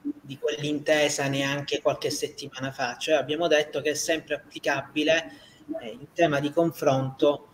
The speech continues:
queste deroghe, quindi è vero che poi la legge, ed è vero anche che c'è scritto comunque nei, nei limiti dei vincoli di legge, quindi è vero sempre che il legislatore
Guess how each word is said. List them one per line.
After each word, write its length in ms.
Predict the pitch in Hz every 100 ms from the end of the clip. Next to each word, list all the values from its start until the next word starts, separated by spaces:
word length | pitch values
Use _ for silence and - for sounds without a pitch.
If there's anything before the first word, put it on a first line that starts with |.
| _ _
queste 400 | 151 147 147 139
deroghe, 560 | 147 135 135 127 135
quindi 260 | - 165 147
è 80 | 139
vero 540 | 143 185 185 151 143
che 160 | 147 139
poi 200 | - 143
la 120 | 139
legge, 520 | 139 147 143 135 147 147
ed 80 |
è 100 | 143
vero 220 | 143 151 143
anche 280 | 160 -
che 120 | - 131
c'è 80 |
scritto 280 | 127 151 151
comunque 320 | 131 143 131 127
nei, 200 | 135 135
nei 200 | 135 135
limiti 380 | 139 151 147 143
dei 120 | 135
vincoli 340 | 139 139 143 135
di 80 |
legge, 420 | 143 135 123 - - - - -
quindi 260 | 147 139
è 180 | 143 135
vero 360 | 139 185 175 160
sempre 480 | 180 170 - -
che 100 | -
il 140 | 143 139
legislatore 920 | 147 147 147 147 143 156 143 139 135